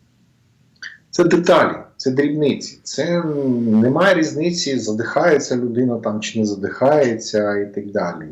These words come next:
Сорока п'ятирічні, е, люди, в принципі, є зрілими. Вони програють в чомусь там в фізичній, е, витривалості, можливо, вони насправді мають там задишку,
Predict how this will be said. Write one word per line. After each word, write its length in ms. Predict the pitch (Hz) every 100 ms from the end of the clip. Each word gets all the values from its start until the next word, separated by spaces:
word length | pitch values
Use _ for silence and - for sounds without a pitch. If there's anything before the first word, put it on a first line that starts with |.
| - -
Сорока 440 | - 107 113 180
п'ятирічні, 1040 | 160 - 156 143 - - - 135 120 110 104
е, 360 | 95 95 90 87 - - - 90
люди, 280 | 151 208 131 113
в 200 | 98 -
принципі, 720 | - 123 156 - 117 107 104
є 300 | 98 113 110
зрілими. 720 | 98 110 175 170 131 117 107 - - - - _
Вони 200 | 117 165
програють 640 | 175 135 123 131 135 131 135
в 80 |
чомусь 420 | - 135 113 101 -
там 180 | -
в 60 | 98
фізичній, 920 | - 117 107 113 - - 101 95 90 -
е, 140 | 98
витривалості, 1120 | 92 104 110 123 180 226 175 - - 113 104 95
можливо, 340 | 95 98 110
вони 220 | 98 101
насправді 580 | 98 92 - 104 95 92
мають 360 | 92 90 87 -
там 160 | -
задишку, 640 | 180 202 170 214 - 131